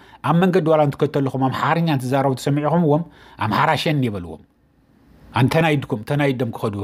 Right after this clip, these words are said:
ዋላ ሓንቲ ክገብርኹም ኣይኽእሉን። እና ናይ ኣምሓራ ሸኔ እውን ዓብዪ ሓደጋ እዩ እዩ ዝብል ዘሎ ኣብዪ ኣሕመድ። ዓብዪ ሓደጋ ካብ ኩሉ እዚ መሬት ከዓ እዩ እናበለ ኢሳያስ ኣፈወርቂ ተተሓሓዘ እዩ ናይ ኤርትራን ናይ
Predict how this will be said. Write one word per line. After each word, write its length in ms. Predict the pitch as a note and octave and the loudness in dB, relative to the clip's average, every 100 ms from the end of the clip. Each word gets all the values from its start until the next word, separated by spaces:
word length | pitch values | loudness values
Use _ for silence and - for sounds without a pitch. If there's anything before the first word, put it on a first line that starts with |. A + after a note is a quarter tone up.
| - | -6
ዋላ 180 | A2 A#2+ | -4 -2
ሓንቲ 200 | D#3 - | -2 -4
ክገብርኹም 420 | B2+ B2+ B2 C3 | -2 -2 -2 -2
ኣይኽእሉን። 420 | F#2+ F#2 F2+ F2+ - _ _ - - - - | -4 -6 -12 -16 -18 _ _ -20 -20 -14 0
እና 140 | B2 D3 | 4 4
ናይ 180 | B2 C3+ | 4 4
ኣምሓራ 380 | D3 C3 - C#3+ C3 - | 2 0 0 0 0 -4
ሸኔ 300 | - B2+ C3 | -4 -2 0
እውን 240 | C3+ D#3 F3 - _ _ _ _ | 0 0 -4 -8 _ _ _ _
ዓብዪ 320 | - C#3 C3+ B2+ | 0 2 2 2
ሓደጋ 340 | B2 A#2 A#2+ A2+ | 0 -2 -2 0
እዩ 160 | A2+ G#2+ | 0 0
እዩ 160 | G2+ G#2+ | -2 -4
ዝብል 200 | G2+ F#2 | -4 -6
ዘሎ 240 | F#2+ F2+ F2 E2+ - - - - | -4 -2 -4 -6 -12 -20 -20 -6
ኣብዪ 180 | C3 A#2 | 2 4
ኣሕመድ። 280 | G#2 F2 - - - - - - - - - - | 4 0 -4 -10 -20 -20 -20 -20 -20 -20 -12 -2
ዓብዪ 300 | B2+ C#3+ B2+ C3+ | 2 4 4 2
ሓደጋ 340 | A2 G2+ E2+ - | 0 -4 -4 -4
ካብ 220 | - D3+ D#3 | 0 2 2
ኩሉ 520 | F3 F#3 F#3+ G3 G3+ G#3+ G#3+ - _ _ - - | 2 4 4 6 4 4 0 -8 _ _ -8 0
እዚ 140 | B2+ F3 | 4 6
መሬት 340 | D#3 C#3+ D3 | 6 4 2
ከዓ 140 | - D#3 | 0 0
እዩ 120 | C#3+ | 2
እናበለ 380 | A#2 A#2 A#2 A2+ G2+ | 2 2 0 -2 -4
ኢሳያስ 340 | - - A2 - | -8 -4 -4 -2
ኣፈወርቂ 340 | - - C#3+ C#3+ | -2 0 0 2
ተተሓሓዘ 520 | D3 C#3+ A#2+ G#2+ G#2+ | 0 0 -2 -2 -2
እዩ 120 | G2 F#2+ | -4 -4
ናይ 140 | G#2 | -4
ኤርትራን 380 | A2+ - D3 C#3 | -4 -2 2 2
ናይ 180 | G#2 | 2